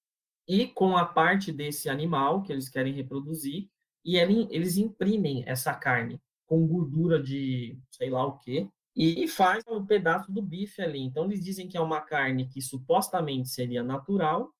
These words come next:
só que não tem o prejuízo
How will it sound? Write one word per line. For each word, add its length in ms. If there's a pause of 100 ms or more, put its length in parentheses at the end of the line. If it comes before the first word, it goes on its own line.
(320)
só 300
que 220
não 260
tem 360
o 60
prejuízo 920